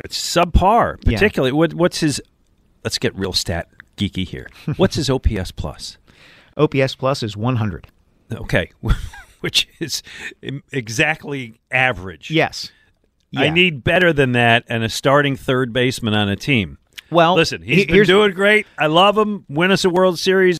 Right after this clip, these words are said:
Speaker 1: I'll carry you around on my shoulders.
Speaker 2: Mm-hmm.
Speaker 1: But I can't play that guy at first base unless I get more offense.
Speaker 2: You can't play that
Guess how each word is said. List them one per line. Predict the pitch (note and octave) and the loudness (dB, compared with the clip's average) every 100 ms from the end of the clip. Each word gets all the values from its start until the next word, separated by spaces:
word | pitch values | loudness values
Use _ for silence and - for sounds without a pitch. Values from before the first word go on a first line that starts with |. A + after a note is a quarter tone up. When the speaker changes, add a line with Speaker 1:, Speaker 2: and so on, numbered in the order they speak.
| D#3 | 0
Speaker 1:
I'll | C#3+ | -2
carry | - F#3 F3+ | 0 -2 0
you | E3 | 0
around | D#3+ D3+ | 0 2
on | |
my | D3 G3 | 2 2
shoulders. | F#3+ D3+ B2 A#2+ A#2 A#2 - | 2 0 0 0 -2 -2 -2
Speaker 2:
Mm-hmm. | C#3+ B2 - - _ A2+ A2 | -4 -4 -10 -20 _ -20 -6
Speaker 1:
But | D#3 D3 C3 - | 0 0 0 -6
I | D3+ | -14
can't | - D#3+ - | -8 -4 -4
play | G2+ | -4
that | F2+ F2 | -6 -6
guy | F2+ | -10
at | E2+ | -10
first | - G2+ - | -10 -10 -2
base | C3 G3 | 0 0
unless | D#3 D#3+ D#3+ | -2 -4 -4
I | E3+ | -4
get | F3 | -4
more | F#3+ A#3+ | 0 2
offense. | D#4 - G#2 | 2 2 0
Speaker 2:
You | E3+ F3+ | 2 2
can't | - F#3 F#3 | 2 0 0
play | - E3+ D#3 C#3+ | 0 2 4 2
that | A2+ C#3 D3 | 0 0 0